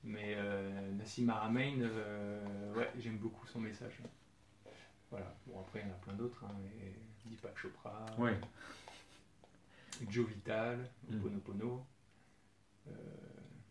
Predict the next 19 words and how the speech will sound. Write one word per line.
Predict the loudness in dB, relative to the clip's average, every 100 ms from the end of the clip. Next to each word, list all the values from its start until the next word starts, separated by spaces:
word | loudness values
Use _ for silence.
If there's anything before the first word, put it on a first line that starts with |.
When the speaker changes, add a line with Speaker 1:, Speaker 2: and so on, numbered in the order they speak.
| -12
Speaker 1:
voilà. | -8 -8 -8 -12 -20 -16 -12 -10 -2
Speaker 2:
Tu | 8
parlais | 10 12
de | 12 12 12
bouquins, | 8 8 6 4
justement. | 2 0 0 -2 -8 -16 -18 -20 -18 -16 -14 4
Quels | 6 6
sont | 6 8
les | 8
bouquins, | 8 4 8 10
le, | 12 12 12 12 8 2 4 10
le | 10
bouquin | 10 8 6 6
que | 6 4
t'offres | 6 10 10 10 6
le | 6
plus | 8 6 4 -6 -10 -8 -4
et |
dont, | 0